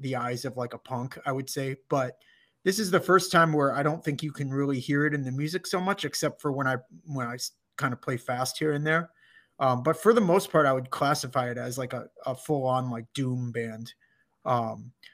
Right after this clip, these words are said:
more so than, like, Weekend Nachos was, more so than Ledge was. Um, so this kind of, like, is a bit more true to the genre, I would say. Um,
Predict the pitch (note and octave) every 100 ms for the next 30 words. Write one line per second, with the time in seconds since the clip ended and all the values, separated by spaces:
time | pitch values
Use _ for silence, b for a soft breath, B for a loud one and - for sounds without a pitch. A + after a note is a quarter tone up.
0 | B B D#3+ F#3+ F#3+ G3 F#3 D#3 D3+ C#3
1 | C3+ C3 C#3+ C#3 C#3 B2+ C3 C3+ C3 B2+
2 | C3 C3 A#2+ B2+ B2+ - C3+ C3 A#2+ B2
3 | A#2 A#2+ A#2+ A#2+ A#2 - - b b -
4 | - - B2+ A#2 A#2+ - C#3+ C#3 E3+ -
5 | G3 F#3 D3+ C3+ C3+ _ _ _ _ _
6 | - C#3 C3+ D#3 D3+ C#3 C3+ C3+ C3 -
7 | C#3 C#3 C#3 C3 A#2 A#2+ A2+ C3 D#3+ F#3
8 | - F3 F#3+ - A3 C4+ _ b b _
9 | - D3 C#3 C3 A#2+ B2+